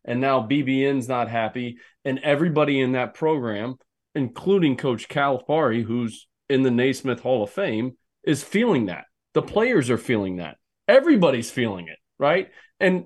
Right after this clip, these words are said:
we'll dive into more, like, X and O. Should they do this and their defense? And, I mean, tonight they were giving up layups and wide open threes, but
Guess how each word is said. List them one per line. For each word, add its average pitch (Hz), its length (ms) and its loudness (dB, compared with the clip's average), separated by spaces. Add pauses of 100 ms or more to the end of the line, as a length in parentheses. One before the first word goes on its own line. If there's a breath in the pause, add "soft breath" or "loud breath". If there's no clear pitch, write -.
we'll 226 240 -4
dive 135 320 4
into 123 180 4
more, 127 260 2
like, 117 240 -2
X 123 280 -4
and 113 100 -6
O. 123 180 -2
Should 117 180 -10
they 104 80 -4
do 127 200 -2
this 127 360 0
and 107 80 -12
their 95 80 -12
defense? 123 640 -4
And, 104 160 -6 (320 soft breath)
I - 20 -8
mean, 113 160 -2
tonight 135 340 0
they 123 120 2
were 113 140 0
giving 120 300 0
up 120 220 2
layups 131 500 0
and 117 120 -8
wide 127 200 -2
open 117 240 -4
threes, 143 380 -2
but 120 220 -8